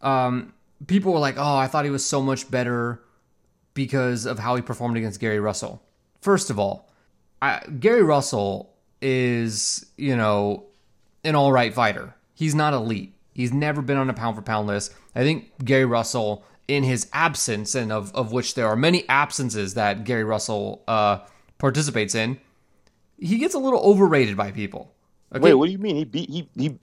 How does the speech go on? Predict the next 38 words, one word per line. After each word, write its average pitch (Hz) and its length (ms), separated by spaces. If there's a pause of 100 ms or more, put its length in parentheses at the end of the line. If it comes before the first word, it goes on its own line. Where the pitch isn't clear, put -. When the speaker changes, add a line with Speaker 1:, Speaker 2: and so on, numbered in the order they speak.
Speaker 2:
he 160 240
unofficially 165 560
beat 113 220
Lomachenko. 131 540
I 107 40
don't 127 120
know 123 80
what 117 180
you're 110 80
talking 117 300
about. 110 160
Speaker 1:
Uh, 104 580
you 117 120
know, 107 100
I, 107 400
I 113 160
wanted, 123 280
I 117 80
watched 117 280
that 127 140
fight, 123 460
and 104 340
I 101 60
really 113 340
Speaker 2:
<laughs> - 20
Speaker 1:
wanted 120 240
to 120 60
watch. 117 480
I 110 160
mean, 110 120
I 104 40
really 113 280
wanted 120 540
Gary 120 360
to 120 80
win 123 200
that 123 160
fight 131 480